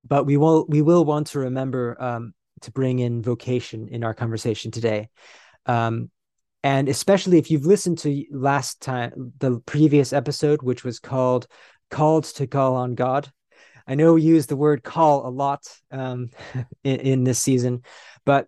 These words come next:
um, when I was discussing w-, with Will Berry about Rich Mullins, uh, and we were discussing how we are called to worship God and to, to bring our lives before God, this, this conversation between me and Jarrell, I think, um, dovetails that conversation very well.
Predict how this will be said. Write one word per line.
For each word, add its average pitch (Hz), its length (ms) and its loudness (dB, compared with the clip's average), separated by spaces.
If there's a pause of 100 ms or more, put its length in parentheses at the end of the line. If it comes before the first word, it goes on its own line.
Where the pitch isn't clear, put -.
um, 131 420 2
when 135 180 -2
I 139 160 2
was 135 160 -2
discussing 143 420 -4
w-, 123 220 -6
with 131 180 -4
Will 143 220 2
Berry 139 360 2
about 120 320 -2 (120)
Rich 123 260 -10
Mullins, 123 560 -6 (420)
uh, 127 200 2
and 139 260 2
we 135 80 6
were 135 120 4
discussing 143 500 -2
how 135 500 -2 (160)
we 139 140 -2
are 139 100 -2
called 156 540 -6
to 135 400 -4
worship 139 420 -4
God 143 320 -2
and 127 280 -8
to, 123 260 -4 (400)
to 127 80 -8
bring 139 260 2
our 135 120 2
lives 135 340 0
before 127 320 -6
God, 117 300 0 (280)
this, 165 380 -2
this 151 300 -4
conversation 143 600 -6
between 127 260 -8
me 135 140 -4
and 127 100 -4
Jarrell, 135 280 2
I 117 100 2
think, 120 340 -10 (440)
um, 123 160 0
dovetails 127 580 2
that 120 220 -2
conversation 117 640 -10
very 113 200 -4
well. 113 300 -6